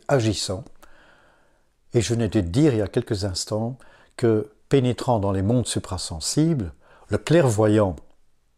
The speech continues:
qui y pénètre, y pénètre aussi avec, euh, ses représentations.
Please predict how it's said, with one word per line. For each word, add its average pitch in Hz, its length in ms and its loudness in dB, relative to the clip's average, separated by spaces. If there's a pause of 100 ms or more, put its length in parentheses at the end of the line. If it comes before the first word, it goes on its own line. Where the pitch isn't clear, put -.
(840)
qui 135 340 2 (440)
y 143 100 4
pénètre, 131 520 2
y 131 60 2
pénètre 120 460 0
aussi 113 320 2
avec, 98 300 -2
euh, 90 180 -12
ses - 200 -2
représentations. 113 920 0